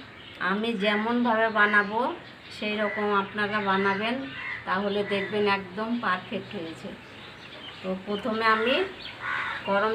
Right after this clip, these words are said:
চাগুলিকে কেটে নেব। করম চা আমি তুলে নিয়ে চলে এসেছি আগে। পাকা পাকা করম চা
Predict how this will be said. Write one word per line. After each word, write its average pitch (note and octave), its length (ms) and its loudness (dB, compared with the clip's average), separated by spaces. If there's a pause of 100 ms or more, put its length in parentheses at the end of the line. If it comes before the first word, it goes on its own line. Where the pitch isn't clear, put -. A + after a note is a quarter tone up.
চাগুলিকে G#3+ 420 0 (100)
কেটে A3+ 300 0
নেব। C#3+ 160 -2 (960)
করম A3 300 4 (120)
চা A#3 160 6
আমি A#3 160 2 (160)
তুলে A3+ 300 0
নিয়ে A3+ 160 0 (120)
চলে G#3+ 280 -2
এসেছি A3 280 -4 (140)
আগে। F#3+ 220 0 (1400)
পাকা G#3+ 140 -2
পাকা A3+ 220 6 (120)
করম A3+ 240 6 (100)
চা A#3 80 2